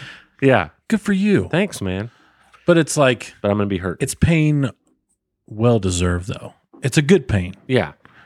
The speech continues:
Speaker 2: 'Cause you're just like
Speaker 1: I did something.
Speaker 2: Yeah, you're like, "Oh, where's the ra-, weight room at?" <laughs> "It's over there." Cool.
Speaker 1: <laughs> Exactly.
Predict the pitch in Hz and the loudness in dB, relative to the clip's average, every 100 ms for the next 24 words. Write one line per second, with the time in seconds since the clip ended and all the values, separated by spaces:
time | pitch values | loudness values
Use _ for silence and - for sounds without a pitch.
0 | _ - 104 101 95 - 90 90 - _ | _ -2 0 0 -2 -4 -4 -8 -14 _
1 | _ _ _ - - 98 101 - 80 76 | _ _ _ -12 -4 0 0 0 -4 -6
2 | - 113 139 110 131 123 107 101 _ _ | -10 -2 -2 0 0 0 -2 -6 _ _
3 | _ _ _ _ _ _ _ - - - | _ _ _ _ _ _ _ -4 0 2
4 | 208 214 - _ _ _ - 240 220 196 | 2 -2 -6 _ _ _ -4 0 0 2
5 | 185 - - - 185 202 208 214 208 185 | 0 0 -6 -2 2 2 4 4 4 2
6 | - - - - - - - _ 240 190 | 0 -2 -6 -16 -20 -20 -20 _ 0 2
7 | 220 208 196 208 - - 233 214 - - | 2 2 2 -2 -4 -2 0 -2 -6 -12
8 | 151 135 113 131 107 - | -8 -10 -4 -4 -4 -10